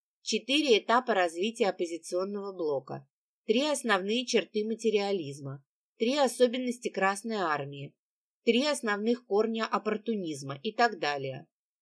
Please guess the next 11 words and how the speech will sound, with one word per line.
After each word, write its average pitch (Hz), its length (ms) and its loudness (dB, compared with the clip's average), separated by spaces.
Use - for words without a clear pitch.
Да, 220 260 10
в 156 40 -2
учебных 277 520 0
целях 269 380 2
это, 233 180 0
пожалуй, 220 540 0
неплохо. 269 680 0
Но 202 200 0
инвентаризировать 240 1160 2
всю - 280 -6
теорию 175 720 0